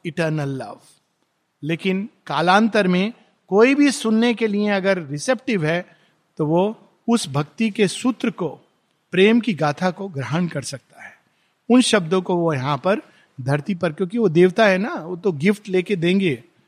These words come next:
तो गिफ्ट लेकर के anthem of eternal love नारद चले जाते हैं। यहाँ पर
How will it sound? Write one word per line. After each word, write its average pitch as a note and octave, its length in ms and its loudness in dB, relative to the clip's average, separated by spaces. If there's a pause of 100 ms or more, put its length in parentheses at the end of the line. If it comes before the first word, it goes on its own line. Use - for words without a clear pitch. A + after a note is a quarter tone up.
(260)
तो D3 80 -4
गिफ्ट E3 360 0
लेकर D#3+ 340 0
के E3+ 240 -6 (1040)
anthem E3 360 0
of D#3+ 100 -4
eternal D3+ 440 0
love C#3+ 220 -4 (520)
नारद C3+ 300 -4
चले A#2+ 320 -6
जाते G#2+ 320 -18
हैं। - 200 -20 (840)
यहाँ D3+ 260 2
पर D#3+ 220 2